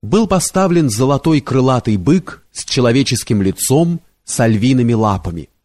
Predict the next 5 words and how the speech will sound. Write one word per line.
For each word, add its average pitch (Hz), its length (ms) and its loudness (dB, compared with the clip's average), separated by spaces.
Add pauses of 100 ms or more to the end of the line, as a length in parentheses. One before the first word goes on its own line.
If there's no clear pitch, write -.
(480)
Под 117 180 0
ним 185 320 2
неугасимо 175 720 2
горел 117 440 0
огонь. 98 480 0